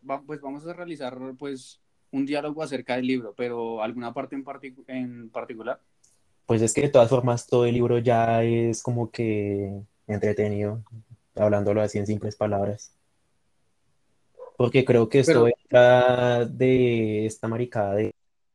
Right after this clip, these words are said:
Speaker 2: o no sé si estoy aquí confundiendo términos.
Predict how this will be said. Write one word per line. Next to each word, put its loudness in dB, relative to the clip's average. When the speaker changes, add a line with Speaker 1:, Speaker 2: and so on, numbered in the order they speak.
Speaker 2:
o 0
no -6
sé -4
si -8
estoy -4
aquí -8
confundiendo -2
términos. -6